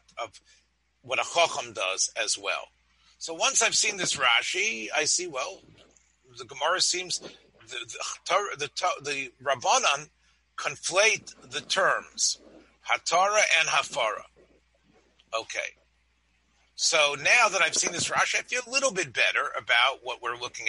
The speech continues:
at here. Let's go back to our Gemara.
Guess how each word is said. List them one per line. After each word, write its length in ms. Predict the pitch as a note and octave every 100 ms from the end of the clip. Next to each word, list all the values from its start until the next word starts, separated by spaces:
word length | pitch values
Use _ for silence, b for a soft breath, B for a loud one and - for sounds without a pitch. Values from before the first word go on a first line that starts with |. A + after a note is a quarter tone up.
| G#2
at 80 | G2
here. 340 | F#2 F2 A2 - - - -
Let's 240 | - -
go 140 | - A#2+
back 400 | A2+ G2+ A2+ -
to 120 | A2+
our 200 | G#2 G#2
Gemara. 460 | - - D2+ G#2+